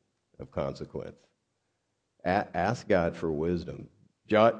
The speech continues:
Jo-, Joshua thought, "Look, these people are obviously, they've traveled a long ways.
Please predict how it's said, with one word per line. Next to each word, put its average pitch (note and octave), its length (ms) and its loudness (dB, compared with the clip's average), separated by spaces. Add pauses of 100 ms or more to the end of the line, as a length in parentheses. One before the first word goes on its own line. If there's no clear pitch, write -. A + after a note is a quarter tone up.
Jo-, A#2 300 6
Joshua A#2 460 8
thought, G2+ 260 4
"Look, E3 380 0
these C#3 180 0
people F#3+ 280 4
are G#2 180 4
obviously, B2+ 640 0
they've G2 220 0
traveled D#3+ 360 -2
a G#2+ 40 2
long G#2+ 320 2
ways. D3+ 440 4